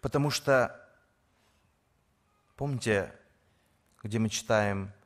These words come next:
«Ибо благодатью вы спасены через веру, и сие не от вас, Божий дар, не от дел, чтобы никто не хвалился». И дальше следующий стих звучит так: «Ибо мы, Его творение,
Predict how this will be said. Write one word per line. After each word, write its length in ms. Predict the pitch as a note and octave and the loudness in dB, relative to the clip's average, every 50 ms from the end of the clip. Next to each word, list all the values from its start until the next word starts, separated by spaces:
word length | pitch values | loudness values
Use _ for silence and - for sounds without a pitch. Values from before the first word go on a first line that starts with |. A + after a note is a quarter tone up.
| _ _ _ | _ _ _
«Ибо 180 | - A2 A2+ A2+ | -8 -6 -4 -4
благодатью 680 | G2+ G#2+ G#2+ G2 A2 G#2 G#2 C3 C#3 C#3+ - B2 A2+ | -2 -2 -2 -2 -2 -2 0 -2 -2 -2 -4 -6 -6
вы 80 | G#2+ A#2 | -6 -6
спасены 800 | - - - G#2+ - - - G2+ G2+ G#2+ A2+ A#2+ A#2 G#2 - - - | -6 -6 -8 -8 -6 -6 -6 -6 -4 -4 -4 -4 -6 -8 -12 -14 -14
через 380 | - - G2+ F2+ F#2 D#2+ D#2+ F2+ | -8 -6 -6 -6 -4 -6 -6 -4
веру, 380 | G2 A2+ A#2+ B2 B2+ A#2+ A2 | -2 -2 0 0 -2 -2 -4
и 60 | G2 | -4
сие 320 | F#2 - - - G#2+ G#2 G2+ | -4 -6 -6 -4 -4 -2 -2
не 120 | G2+ F#2 | -2 -2
от 180 | F2+ F2 - - | -4 -4 -6 -4
вас, 480 | G2+ A2 A2+ A#2 A#2+ - - - - - - - - | -2 0 0 0 -2 -4 -6 -6 -8 -12 -16 -14 -4
Божий 400 | G2+ A2 A#2 A2 F2+ F#2+ F#2+ F2 | 0 2 2 2 2 0 -4 -4
дар, 560 | F2 F2 G#2+ G#2+ A2 A#2 A#2 A2+ A2 - - - _ _ _ _ _ _ - _ _ - | -2 2 4 6 6 6 4 2 -2 -14 -20 -20 _ _ _ _ _ _ -20 _ _ -2
не 160 | A#2 A#2+ A#2+ | 0 2 2
от 180 | A2 G#2+ G2+ F#2+ | 2 2 0 -2
дел, 320 | F#2+ A2+ A#2 B2 B2 A#2+ | -2 0 2 2 2 0
чтобы 280 | G#2+ - - A2 G2+ G#2 | -2 -4 -4 -2 -2 -2
никто 200 | G2 F#2+ - G#2+ | -2 0 0 -2
не 120 | G2+ G2+ | -2 -2
хвалился». 600 | F#2 - G2+ G#2 A#2 B2 B2+ - - A2+ G#2 - - - - - - | -2 -2 -2 -2 0 0 -2 -2 0 0 -2 -2 -4 -10 -20 -12 -8
И 80 | - A2 | -6 0
дальше 500 | A2 C#3+ D3 D3+ - - - A2+ G2 - - - - - - | 4 4 4 4 2 0 0 0 -2 -2 -6 -16 -20 -20 -14
следующий 480 | - - C#3 C3+ B2 A#2+ - - A#2 | -4 -2 0 0 0 0 -2 -2 -2
стих 300 | G#2+ - - C3 C3 A#2+ | -4 -4 -4 -4 -4 -4
звучит 380 | A2 G#2 A2 - - A#2+ G#2 - | -4 -4 -4 -4 -4 -4 -2 2
так: 380 | - A2 G2 F#2 - - - - - - - - - | 4 6 6 4 2 -6 -20 -20 -20 -20 -20 -8 -4
«Ибо 300 | A#2 B2+ B2 A2 A#2+ A#2 | -2 0 2 4 4 4
мы, 520 | A#2+ B2 C3 C#3 D3+ E3 E3+ F#3 F#3+ G3 - _ _ _ _ _ - | 6 6 4 4 2 2 0 -2 -4 -6 -10 _ _ _ _ _ -6
Его 260 | A#2 A#2+ A2+ C3 C3 C3 | -4 -2 0 2 0 0
творение, 800 | - B2 A2+ A2+ A2 A2+ A2+ A#2+ A#2+ B2 C3 C3+ C#3 C#3 - | 0 0 0 2 2 2 2 0 0 0 -2 -4 -4 -6 -10